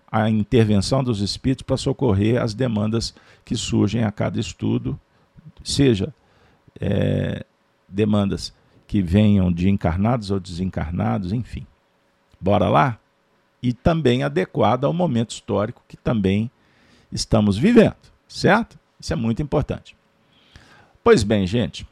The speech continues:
o tema de hoje: poder sobre as nações.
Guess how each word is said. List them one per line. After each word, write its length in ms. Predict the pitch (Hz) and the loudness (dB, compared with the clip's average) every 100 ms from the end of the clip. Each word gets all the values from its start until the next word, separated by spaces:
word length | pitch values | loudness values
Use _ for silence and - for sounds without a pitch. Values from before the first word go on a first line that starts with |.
| - - _ _ _ - | -20 -20 _ _ _ -12
o 80 | |
tema 300 | 170 202 185 | -2 2 4
de 100 | 139 | 6
hoje: 300 | 101 60 - - _ _ _ _ _ - _ - | 6 6 0 -18 _ _ _ _ _ -20 _ 2
poder 480 | 160 98 110 151 196 - - _ _ _ _ | 2 6 4 4 0 -8 -14 _ _ _ _
sobre 600 | - - 107 101 110 - _ _ | -8 0 0 0 -6 -12 _ _
as 160 | 90 85 | -12 -6
nações. 640 | 104 - 165 123 - | -6 -2 0 0 -4